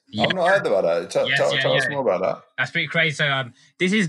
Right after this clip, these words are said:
Speaker 1: stems obviously with the sort of the racial sort of connotations of China, unfortunately, um, and this is gonna go in,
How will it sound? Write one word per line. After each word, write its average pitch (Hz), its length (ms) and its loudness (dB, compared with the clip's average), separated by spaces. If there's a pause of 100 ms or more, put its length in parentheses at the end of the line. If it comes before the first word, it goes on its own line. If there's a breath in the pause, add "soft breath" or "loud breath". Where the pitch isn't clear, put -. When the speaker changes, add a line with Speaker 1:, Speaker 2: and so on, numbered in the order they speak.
(160)
Speaker 1:
stems 175 460 -2
obviously 135 280 -4
with 123 140 -6
the 110 80 -10
sort 127 160 -8
of 107 60 -18
the 107 100 -14
racial 110 400 -2
sort 104 160 -6
of 87 100 -20
connotations - 600 -6
of 95 60 -14
China, 95 440 -10
unfortunately, 101 540 -10 (560 soft breath)
um, 92 200 -14
and 104 100 -8
this - 100 -8
is - 140 -8
gonna 92 120 -16
go 95 120 0 (180)
in, 101 120 -16